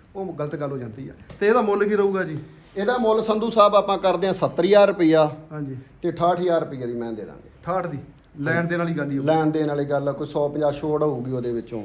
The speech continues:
Speaker 2: ਰੱਸਾ
Speaker 1: ਲਓ ਜੀ।
Speaker 2: ਛੋੜ ਕੀਤਾ ਜਾਊਗਾ।
Speaker 1: ਠੀਕ ਆ ਜੀ। ਅਠਾਹਠ ਹਜ਼ਾਰ ਦੇ ਵਿੱਚੋਂ ਦੋਸਤੋ ਰੱਸਾ ਛੋੜ ਜਿਹੜਾ ਮਾਨਤਾਨ ਉਹ ਕੀਤਾ ਜਾਊਗਾ, ਠੀਕ ਆ ਜੀ। ਇਸ ਤੋਂ ਬਾਅਦ ਇੱਕ ਹੋਰ ਤੁਹਾਨੂੰ ਜਿਹੜੀ ਅਗਲੀ ਮੱਝ ਦਿਖਾਉਣੇ ਆ,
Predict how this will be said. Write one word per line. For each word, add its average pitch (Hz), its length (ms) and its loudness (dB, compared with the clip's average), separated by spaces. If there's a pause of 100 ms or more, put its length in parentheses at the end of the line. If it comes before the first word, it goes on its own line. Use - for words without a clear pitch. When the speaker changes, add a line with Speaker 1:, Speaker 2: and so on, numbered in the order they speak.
(140)
Speaker 2:
ਰੱਸਾ 139 180 -2
Speaker 1:
ਲਓ 139 40 0
ਜੀ। 143 80 -4
Speaker 2:
ਛੋੜ 127 160 -6
ਕੀਤਾ 117 280 -12
ਜਾਊਗਾ। 92 340 -14
Speaker 1:
ਠੀਕ 147 200 -8
ਆ 131 60 -8
ਜੀ। 127 120 -12 (500)
ਅਠਾਹਠ 180 240 -2
ਹਜ਼ਾਰ 196 220 2
ਦੇ 170 80 -4
ਵਿੱਚੋਂ 170 220 -6
ਦੋਸਤੋ 180 540 -4
ਰੱਸਾ 165 540 -4
ਛੋੜ 151 220 -6
ਜਿਹੜਾ 160 160 -4
ਮਾਨਤਾਨ 139 520 -6 (460)
ਉਹ 202 180 -4
ਕੀਤਾ 160 280 -8
ਜਾਊਗਾ, 139 260 -6
ਠੀਕ 139 180 -10
ਆ 175 60 -6
ਜੀ। 156 120 -8 (420)
ਇਸ 185 140 -10
ਤੋਂ 202 180 -6
ਬਾਅਦ 202 240 2
ਇੱਕ 208 160 -4
ਹੋਰ 180 340 -4
ਤੁਹਾਨੂੰ 190 260 -8
ਜਿਹੜੀ 175 200 -6
ਅਗਲੀ 165 140 -6
ਮੱਝ 170 240 -6
ਦਿਖਾਉਣੇ 151 380 -6
ਆ, 160 100 -8